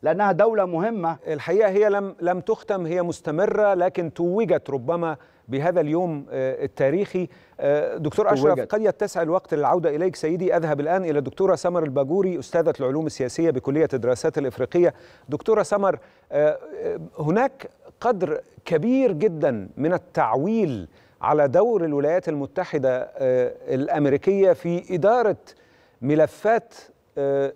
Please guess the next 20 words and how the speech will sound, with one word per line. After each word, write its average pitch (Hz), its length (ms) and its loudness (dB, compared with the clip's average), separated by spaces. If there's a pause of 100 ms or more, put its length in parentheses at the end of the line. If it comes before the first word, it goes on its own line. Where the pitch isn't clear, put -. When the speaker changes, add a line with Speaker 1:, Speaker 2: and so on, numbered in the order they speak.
Speaker 2:
تشغل 175 440 0
العرب، 151 480 4 (600)
آه، 139 920 -2
الحقيقة 175 640 2 (240)
جدًا 135 840 -2 (300)
في 147 480 0
الفترة 156 580 0 (100)
الراهنة، 120 640 0
مثلًا 160 480 0 (500)
ملف، 160 640 2
الملف 165 400 -2
النووي 165 540 2
الإيراني، 143 760 0
لأنه 160 560 -2
إيران 160 520 4
بالنسبة 147 520 -2
لأشقائنا 151 1080 -2
في - 100 -10
الخليج 135 480 -2
العربي 127 640 2